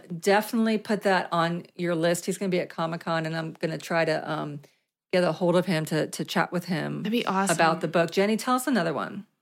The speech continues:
Speaker 2: Me?
Speaker 1: Yes.
Speaker 2: Okay. So I'm gonna go to, um, some oldies but goodies that you might have forgotten are books. Um, one of my favorite sci-fi books that I've ever read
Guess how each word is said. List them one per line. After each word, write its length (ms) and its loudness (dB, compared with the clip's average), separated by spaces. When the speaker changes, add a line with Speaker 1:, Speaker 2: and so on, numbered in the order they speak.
Speaker 2:
Me? 200 6
Speaker 1:
Yes. 160 4
Speaker 2:
Okay. 260 2
So 140 2
I'm 180 2
gonna 220 -2
go 260 4
to, 600 4
um, 760 2
some 280 0
oldies 520 2
but 140 -2
goodies 420 -2
that 280 -4
you 180 0
might 180 2
have 200 -2
forgotten 460 0
are 100 0
books. 480 -2
Um, 520 4
one 260 8
of 80 6
my 140 6
favorite 480 2
sci-fi 400 0
books 460 -6
that 140 2
I've 220 4
ever 300 2
read 340 2